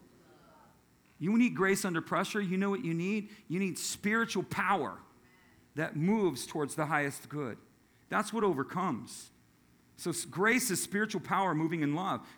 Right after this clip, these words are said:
Grace under pressure is having the spiritual power to overcome what it is you're facing. The wisdom, the fortitude, the courage, the determination. That's what grace means. Grace is an empowerment,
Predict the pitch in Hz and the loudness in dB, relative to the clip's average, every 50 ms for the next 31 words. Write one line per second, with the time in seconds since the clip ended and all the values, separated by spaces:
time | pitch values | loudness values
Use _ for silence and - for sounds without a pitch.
0 | - - 180 202 226 - 247 233 196 165 - - 196 202 220 240 - - 143 135 | -4 0 2 2 2 2 2 2 2 0 0 0 2 2 4 2 2 0 -4 -4
1 | - 156 202 202 220 226 202 175 - - - 202 208 - - 160 - - 202 220 | -2 0 2 2 2 2 -2 -4 -4 -4 -2 -2 -2 -2 -2 -4 0 4 4 4
2 | 214 156 143 - 190 196 185 175 - - 190 185 170 147 139 147 151 160 135 131 | 4 4 2 2 2 2 2 0 -2 -2 -2 0 0 0 -2 0 -2 -2 -4 -6
3 | 131 127 - 147 160 175 170 - 123 113 - - - - - - _ _ _ _ | -8 -4 -2 -2 -2 -2 -2 -6 -10 -12 -14 -16 -20 -20 -20 -20 _ _ _ _
4 | _ _ - 147 156 156 160 196 208 214 170 156 214 214 214 214 220 214 - - | _ _ -4 -2 -2 2 4 4 4 4 4 2 2 4 4 2 2 0 -4 -10
5 | - 165 156 - - 196 196 208 202 202 202 - 226 214 208 214 214 - - - | -6 -6 -4 -2 2 2 4 4 4 4 2 2 0 0 0 -2 -4 -8 -8 -8
6 | 160 - - - 208 196 196 202 202 190 151 - - - 156 143 160 151 156 185 | -8 -6 -2 0 2 4 4 4 2 0 -2 -6 -4 -4 -2 -2 -2 -2 -2 -2
7 | 180 180 180 180 190 196 202 190 - - 208 202 208 - - - - - - - | 0 0 0 0 0 0 -2 -2 -2 -2 -2 -2 -4 -6 -10 -20 -20 -20 -20 -20
8 | _ - - 202 233 - 247 220 175 147 170 165 160 156 - 165 170 180 175 139 | _ 0 2 2 2 2 0 -4 0 2 2 2 2 2 0 -2 0 0 0 0
9 | 117 110 - - - - - _ _ _ _ _ _ - 127 156 214 226 233 - | -2 -4 -6 -10 -12 -14 -16 _ _ _ _ _ _ -10 -2 2 2 2 4 2
10 | - 180 135 170 160 147 151 - - - 208 208 202 175 131 110 - - - - | 0 0 0 2 2 2 0 0 0 0 2 2 4 2 2 0 -2 -6 -12 -16